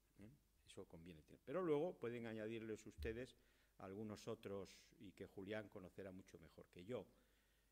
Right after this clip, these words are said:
Entre los pintores, Alfonso Ponce de León, uno de los mártires, digamos, de la guerra, porque fue asesinado con casi toda su familia, y un autor, vamos, un pintor, no sé si coincides conmigo, interesante,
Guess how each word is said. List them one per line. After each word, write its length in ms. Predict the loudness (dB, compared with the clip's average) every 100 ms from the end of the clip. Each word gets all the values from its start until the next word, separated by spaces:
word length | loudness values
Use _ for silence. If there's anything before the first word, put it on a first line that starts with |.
| _
Entre 360 | -4 -2 0 -2
los 160 | -2
pintores, 560 | -4 -4 4 4 4 2
Alfonso 420 | -4 -4 -6 -6
Ponce 380 | -6 -6 -4 -6
de 80 | -4
León, 340 | -2 -2 -2 -6 -16 -20 -20 -20 -14
uno 200 | -4 0
de 80 | 2
los 200 | 0 -2
mártires, 760 | 2 2 2 -2 0 -2 -4 -10 -14 -12
digamos, 500 | -8 -6 -6 -8 -8
de 140 | -6
la 140 | -6 -8 -16 -20 -8
guerra, 200 | -4 -4
porque 220 | -6 -8
fue 140 | -6 -4
asesinado 640 | -4 -6 -4 0 0 -2 -10 -20 -20 -12
con 160 | -8 -6
casi 260 | -6 -6
toda 240 | -4 -4 -4
su 120 | -6
familia, 640 | -6 -2 0 2 2 0 -2
y 300 | -4 -4 -4
un 160 | -4
autor, 360 | -4 -2 -2 -2 -4
vamos, 240 | -6 -6 -8
un 120 | -8
pintor, 440 | -8 -4 -4 -6
no 160 | -10 -12
sé 140 | -12
si 160 | -14 -14
coincides 580 | -12 -12 -12 -12 -12 -12
conmigo, 440 | -12 -10 -6 -6
interesante, 800 | -8 -12 -14 -12 -12 -12 -12 -14